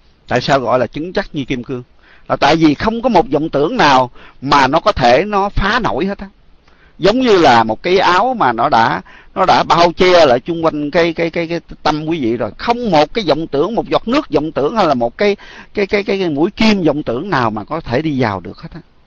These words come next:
Như vậy thì tâm quý vị nó hoàn toàn trong sạch. Lúc đó nó giống như là một cái bông mà liên hoa, giống như diệu liên hoa, hay là nó cũng như là một cái viên ngọc lưu ly mà không tì vết.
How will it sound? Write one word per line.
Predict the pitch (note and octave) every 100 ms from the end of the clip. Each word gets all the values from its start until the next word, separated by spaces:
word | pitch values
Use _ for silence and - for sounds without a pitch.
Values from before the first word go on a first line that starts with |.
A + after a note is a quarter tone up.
| _ _ - -
Như | E3 E3
vậy | B2 D3
thì | D3+ A#2+ A2+
tâm | - D#3+ D#3
quý | E3+ E3+
vị | A#2 A2+ A#2 - - - -
nó | -
hoàn | D3 D3+ C3+
toàn | A#2+ A#2 G#2+
trong | G#2+ C3
sạch. | A#2+ G#2 - _ _
Lúc | D#3 F#3
đó | D#3 E3 G3
nó | G#3
giống | F#3 E3+ D#3+ G#3+
như | F#3+ D3+
là | A2
một | F#2+
cái | -
bông | D3 D3 C#3 C3
mà | G#2+ F#2+ - - -
liên | D3+ F3+ D3+
hoa, | D3 C#3 - -
giống | - D#3
như | F#3+ C3+
diệu | G#2 G#2+
liên | B2+ C#3+
hoa, | C3 B2+ B2+ _ - -
hay | E3+ E3+
là | A2+
nó | D3
cũng | - D3+ G3+
như | G#3 G3+
là | E3
một | A#2 G#2+ -
cái | D#3 E3+ D3
viên | D#3+ C#3
ngọc | A2 -
lưu | C#3+
ly | C#3 C3+ A#2+ - -
mà | - -
không | - E3+ D#3+
tì | - B2+ G2 F#2
vết. | A#2 D3+